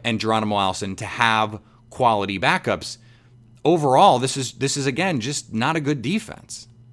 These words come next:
Twenty-seventh in D V O A, twenty-eighth against the pass, twenty-seventh against the run. They're just bad.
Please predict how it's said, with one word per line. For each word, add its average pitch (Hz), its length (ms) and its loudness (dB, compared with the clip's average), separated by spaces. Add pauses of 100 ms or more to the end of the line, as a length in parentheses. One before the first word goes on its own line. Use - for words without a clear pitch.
(100)
Twenty-seventh 147 680 0
in 127 120 -6
D 127 160 -6
V 131 180 -2
O 127 100 0
A, 131 120 -2
twenty-eighth 139 520 -2
against 131 280 -4
the 127 80 -4
pass, 113 320 -4
twenty-seventh 123 580 -4
against 135 280 -4
the 135 60 -2
run. 151 220 0
They're 104 80 -2
just 147 180 -6
bad. 160 360 2